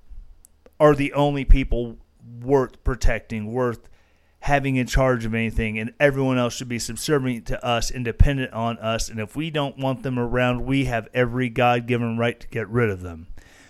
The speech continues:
Well, I take that back, because Dick Spencer does not believe that our rights come from God. He believes rights of man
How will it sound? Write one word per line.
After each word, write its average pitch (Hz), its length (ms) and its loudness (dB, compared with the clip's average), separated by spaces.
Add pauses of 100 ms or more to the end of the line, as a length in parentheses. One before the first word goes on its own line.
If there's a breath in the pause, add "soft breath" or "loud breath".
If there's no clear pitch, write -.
(100 loud breath)
Well, 135 240 -2 (420 loud breath)
I 151 120 0
take 156 260 4
that 131 220 0
back, 104 300 -4 (260 soft breath)
because 117 500 0 (260 soft breath)
Dick 143 200 0
Spencer 143 360 -4
does 139 160 -2
not 135 200 -2
believe 135 240 0
that 123 160 -4
our 156 180 4
rights 127 300 0
come 120 180 -4
from 113 200 -6
God. 120 300 2
He 139 120 4
believes 135 400 -2
rights 117 400 -2
of 123 100 -4
man 147 460 -2